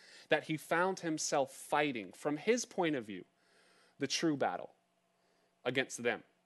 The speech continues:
Or rather, he would have said, "Against the real enemy, whom he perceived to be operating through them." So if we want to bring it home, here's what God is saying.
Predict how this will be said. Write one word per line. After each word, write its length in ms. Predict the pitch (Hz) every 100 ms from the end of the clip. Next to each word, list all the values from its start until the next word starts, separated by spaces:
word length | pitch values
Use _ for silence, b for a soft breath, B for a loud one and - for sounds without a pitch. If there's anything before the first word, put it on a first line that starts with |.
| -
Or 160 | 131 135
rather, 320 | 147 151 143
he 120 | 143
would 140 | 135 123
have 120 | -
said, 300 | - 101 87 _ _ _ _ b b b b b
"Against 300 | 131 147 -
the 80 | 131
real 260 | 131 131 -
enemy, 380 | 110 104 101 - _ b b b
whom 240 | - 143 123
he 200 | 139 135
perceived 600 | - 131 - 113 110 -
to 80 |
be 160 | 113 110 110
operating 600 | 107 - 104 98 92 92 _ _ _ b b b b
through 360 | - - 120 104
them." 140 | 90 - _ _ _ _ _ _ _ _ _ _ _ b b b b b b b b
So 140 | - 139
if 80 | 143
we 80 |
want 140 | 147 160
to 40 |
bring 220 | 131 135
it 80 | 123
home, 400 | - 120 107 95 - _ _ _ -
here's 300 | 135 127 117
what 140 | 110 107
God 200 | 104 101
is 80 |
saying. 280 | - 110 98